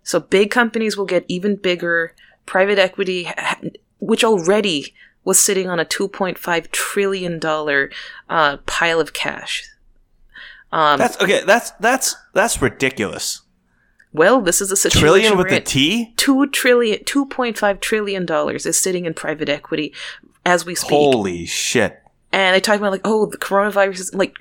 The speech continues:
Speaker 1: no. I, I, I have not seen a single statistic from the C D C talking about how infectious it is to, to companies. Like, no.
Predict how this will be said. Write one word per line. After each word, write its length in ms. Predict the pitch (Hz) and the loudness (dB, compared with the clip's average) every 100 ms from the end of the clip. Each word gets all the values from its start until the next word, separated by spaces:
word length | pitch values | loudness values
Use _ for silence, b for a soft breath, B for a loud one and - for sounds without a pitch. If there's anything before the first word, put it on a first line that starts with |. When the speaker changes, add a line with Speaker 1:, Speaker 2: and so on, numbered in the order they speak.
| - | -4
Speaker 1:
no. 460 | 190 208 226 202 B B B B B _ - - - | -2 0 2 0 B B B B B _ -20 -20 -8
I, 260 | - 214 190 | 2 2 4
I, 200 | 190 226 220 - - | 2 0 -4 -14 -4
I 140 | 202 220 220 | 0 2 2
have 200 | 214 202 | 2 2
not 300 | 202 208 214 | 2 4 4
seen 220 | 226 214 | 0 2
a 60 | |
single 320 | 190 - 196 196 | 2 0 0 -2
statistic 600 | - - 202 - 170 - | -4 -4 -4 -4 -4 -6
from 100 | 190 | -2
the 80 | |
C 220 | 180 - 170 | 0 0 -2
D 140 | 165 | -2
C 240 | - 170 | -2 -2
talking 420 | - - 151 175 170 | -6 -6 -6 -6 -6
about 300 | 156 156 - B - | 0 0 0 B -2
how 220 | 196 180 | 2 2
infectious 680 | 170 - 185 - 185 - | 2 -2 -4 -2 -2 0
it 120 | 165 156 | 0 -2
is 180 | 151 - | -2 -4
to, 160 | - _ - | -6 _ -6
to 120 | 185 | -4
companies. 840 | - - 180 - 156 123 127 - - - | -2 -2 -2 0 -2 -2 -4 -8 -8 -6
Like, 180 | 165 - | -4 -2
no. 420 | 170 156 131 | 2 4 2